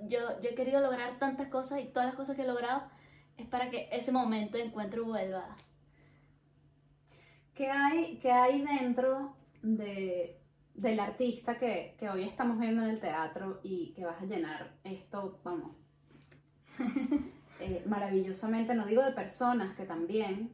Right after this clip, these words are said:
Speaker 2: que ya está lleno, ya no hay nada que hacer, pero, este,
Speaker 1: <laughs>
Speaker 2: digo de, de, mm, de la energía, ¿no? que tienes. Em, pero ¿qué hay dentro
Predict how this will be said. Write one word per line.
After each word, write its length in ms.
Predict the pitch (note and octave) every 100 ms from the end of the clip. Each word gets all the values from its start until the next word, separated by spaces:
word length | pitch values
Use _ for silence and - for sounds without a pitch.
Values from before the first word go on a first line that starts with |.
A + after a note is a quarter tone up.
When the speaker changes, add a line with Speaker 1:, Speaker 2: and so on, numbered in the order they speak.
| -
Speaker 2:
que 100 | F#3+
ya 80 | D#3
está 180 | - F3+
lleno, 320 | G#3 G#3 G3+
ya 140 | E3+
no 100 | E3+ F3
hay 40 |
nada 160 | F#3 F#3+
que 80 | G3+
hacer, 300 | - C4+ -
pero, 200 | B3 E4 E4+ - - - -
este, 420 | B3+ - B3+ A3
Speaker 1:
<laughs> 20 |
Speaker 2:
digo 280 | C4 C4 E4
de, 360 | D#4 A#3+ G3 G#3+
de, 500 | A3 G#3 G#3 G3 G3+
mm, 1000 | G3 F#3+ F3 - - _ _ _ _ G3+
de 100 | B3
la 80 | A3+
energía, 540 | G#3+ G#3+ C4+ A#3 D#3+
¿no? 180 | F3+ D#4
que 60 | G3+
tienes. 480 | A3+ G3+ F3+ A#3+ - - - - - _ _
Em, 760 | - A3+ A3 G#3+ G#3+ G#3 G#3 F#3+ -
pero 180 | C4 C4+
¿qué 80 | D#4
hay 460 | C#4+ C4 C#4 C#4 - -
dentro 540 | G#3 A3 F3+ F3 F3